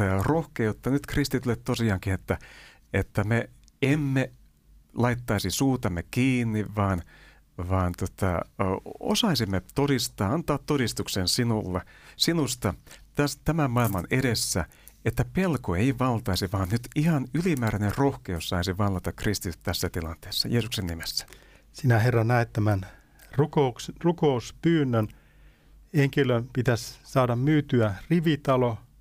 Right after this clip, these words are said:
Speaker 2: koti tämän kuukauden aikana. Näet hänen, hänen suuren tarpeensa tässä asiassa ja hänen voimattomuutensa. Ja ainoastaan, että hän kokee jaksavansa huokailla sinun puoleen. Herra, sinä näet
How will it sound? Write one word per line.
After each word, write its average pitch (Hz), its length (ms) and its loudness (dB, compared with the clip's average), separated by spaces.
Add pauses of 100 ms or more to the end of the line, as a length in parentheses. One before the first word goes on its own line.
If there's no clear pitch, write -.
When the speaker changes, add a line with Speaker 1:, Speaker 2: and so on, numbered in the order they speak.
(340)
Speaker 2:
koti 131 560 0
tämän 139 300 4
kuukauden 110 600 2
aikana. 123 560 2 (1080)
Näet 135 300 4
hänen, 113 380 0 (160)
hänen 120 260 4
suuren 143 340 2
tarpeensa 151 540 0 (100)
tässä 123 320 0
asiassa 123 640 0 (760)
ja 120 120 4
hänen 120 280 2
voimattomuutensa. 110 1120 2 (1080)
Ja 117 200 4 (280)
ainoastaan, 143 460 2
että 131 140 -2
hän 127 120 0
kokee 131 300 0
jaksavansa 120 560 0
huokailla 127 420 2
sinun 107 260 -4
puoleen. 107 560 2 (760)
Herra, 151 260 4 (120)
sinä 170 360 2
näet 131 300 4